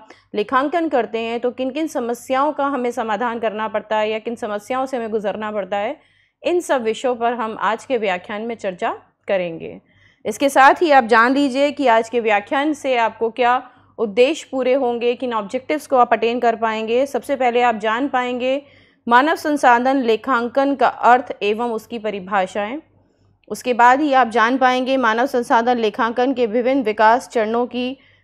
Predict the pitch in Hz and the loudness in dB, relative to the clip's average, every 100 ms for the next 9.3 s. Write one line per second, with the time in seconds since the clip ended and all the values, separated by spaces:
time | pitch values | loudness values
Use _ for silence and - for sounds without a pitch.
0 | - 180 240 226 311 294 269 269 247 196 | -16 0 0 2 -2 2 0 2 0 2
1 | 226 214 202 190 185 254 240 330 294 311 | 0 0 0 0 2 2 2 0 2 4
2 | 262 214 277 269 269 277 269 240 254 220 | 6 6 4 4 4 6 4 4 2 -2
3 | 214 240 262 - 226 220 220 262 247 233 | -2 -2 -2 -4 -2 -2 -2 -6 -4 -4
4 | 233 240 247 240 226 233 220 214 202 208 | -4 -6 -4 -6 -4 -4 -4 -6 -6 -6
5 | 202 226 233 240 285 - _ _ _ - | -6 -10 -8 -10 -10 -14 _ _ _ -6
6 | 240 302 254 233 220 240 233 208 202 - | -4 -2 2 2 2 -2 -2 -4 -4 -8
7 | 233 220 220 220 196 208 285 - _ - | -6 -6 -4 -2 -2 -2 -4 -8 _ -4
8 | 214 226 214 214 233 311 - _ _ _ | 0 2 2 0 -4 -8 -10 _ _ _
9 | - 240 | 4 6